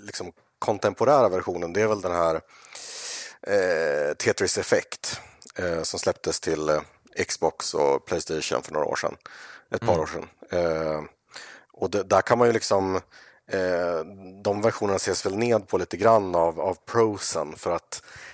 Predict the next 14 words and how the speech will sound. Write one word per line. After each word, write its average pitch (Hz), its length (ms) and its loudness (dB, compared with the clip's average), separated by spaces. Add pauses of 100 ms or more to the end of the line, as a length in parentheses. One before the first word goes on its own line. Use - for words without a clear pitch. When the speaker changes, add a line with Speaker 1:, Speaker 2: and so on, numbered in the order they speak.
(120)
Speaker 1:
eh, 85 520 -2 (220)
där 92 80 2
kan 110 180 2
man 107 120 4
ju 98 200 2
till - 120 -8
exempel, 87 540 2 (280)
så - 160 0
har 101 80 8
man 92 140 4
ju 85 40 0
så, - 240 -4
det 107 180 0
som 85 80 -4